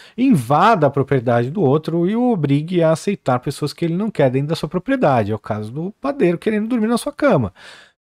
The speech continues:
Ah, o seu pai não vai deixar e você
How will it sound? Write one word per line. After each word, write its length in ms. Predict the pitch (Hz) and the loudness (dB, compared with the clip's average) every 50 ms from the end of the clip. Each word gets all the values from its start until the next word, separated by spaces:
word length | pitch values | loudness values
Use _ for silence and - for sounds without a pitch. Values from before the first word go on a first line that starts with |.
| _ - | _ -8
Ah, 180 | 123 120 113 | -6 -6 -6
o 20 | 107 | -6
seu 180 | - - 139 | -6 -6 -6
pai 380 | 117 - - 113 104 120 120 120 | -6 -2 -2 -2 0 0 -2 -2
não 180 | 127 151 165 165 | -2 -2 -2 0
vai 140 | 156 143 | 2 2
deixar 520 | 143 165 180 - - 196 185 202 233 233 233 _ - - - - _ _ - | 2 2 0 0 0 2 4 4 2 2 -2 _ -20 -20 -20 -20 _ _ -6
e 140 | 254 247 180 | -2 -2 0
você 540 | 160 185 175 - - 151 135 135 143 147 | 0 0 -2 0 2 2 4 4 2 0